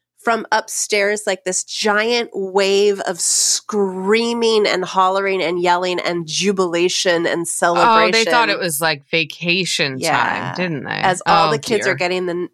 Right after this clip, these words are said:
Speaker 1: the news, and she and I looked at each other and just kinda went, "Oh, this is not good."
Speaker 2: Yeah.
Speaker 1: They have no idea what's about to hap-, we didn't have any idea what was about to
Speaker 2: Yeah.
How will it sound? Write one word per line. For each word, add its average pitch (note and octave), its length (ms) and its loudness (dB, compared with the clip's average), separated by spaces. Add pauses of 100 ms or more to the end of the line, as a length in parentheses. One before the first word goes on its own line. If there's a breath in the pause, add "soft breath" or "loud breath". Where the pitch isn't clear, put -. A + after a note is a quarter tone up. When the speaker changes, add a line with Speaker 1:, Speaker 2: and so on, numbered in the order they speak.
Speaker 1:
the E3+ 200 0
news, F3+ 600 0
and E3+ 340 -4 (380)
she - 300 2
and G#3+ 80 2
I F#3 120 2
looked F3 260 -6
at G#3 60 -4
each G#3 140 -4
other E3+ 220 -2
and D#3+ 100 -6
just E3 220 -10
kinda E3 280 0
went, D3+ 280 0 (240)
"Oh, D#3 260 -2
this D#3 220 -8
is C3+ 140 -14
not D3 440 -6
good." D3+ 580 -6 (500)
Speaker 2:
Yeah. G3 320 -2
Speaker 1:
They F3 120 4
have E3 280 -2
no E3 540 -2
idea E3+ 540 -2
what's D#3 220 -6
about D3 300 -2
to D#3+ 60 -8
hap-, D#3+ 260 -10
we A3 160 2
didn't C4 240 0
have E3+ 260 -2
any D#3+ 240 -4
idea D#3 320 -2
what - 100 -6
was D3+ 120 -4
about D#3 260 2
to D#3 60 0
Speaker 2:
Yeah. G3+ 100 4